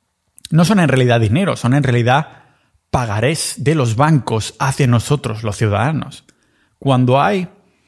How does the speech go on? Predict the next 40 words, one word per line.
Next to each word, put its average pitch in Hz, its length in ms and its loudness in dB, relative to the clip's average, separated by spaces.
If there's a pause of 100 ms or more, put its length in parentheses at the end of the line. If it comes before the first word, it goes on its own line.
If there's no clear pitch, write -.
(300)
una 151 180 -2
expansión 147 840 -2
de 113 220 -2
billetes 110 440 0
y 120 60 2
monedas, 110 760 2
una 101 140 -2
impresión, 113 760 0
una 110 180 2
expansión, 110 760 -2 (360)
en 120 100 -4
realidad 123 400 0 (420)
no 147 120 2
es 151 120 0
que 202 80 -4
se - 220 -4
cree 139 340 2
dinero 110 460 0
como 110 320 -4
tal, - 600 -4
pero 117 240 0
es 139 80 -2
más 156 220 2
bien 160 260 0 (360)
una, 120 680 0 (680)
un 185 160 4
reconocimiento 170 680 0
de 113 120 -2
deuda, 110 280 0
para 104 140 -6
decirlo 113 260 -10
así, - 180 -10
entre 110 220 -4
los 113 160 0
bancos 151 280 0
centrales 147 580 -2
y 139 80 0
los 110 160 0
ciudadanos, 120 480 2
aunque 110 260 0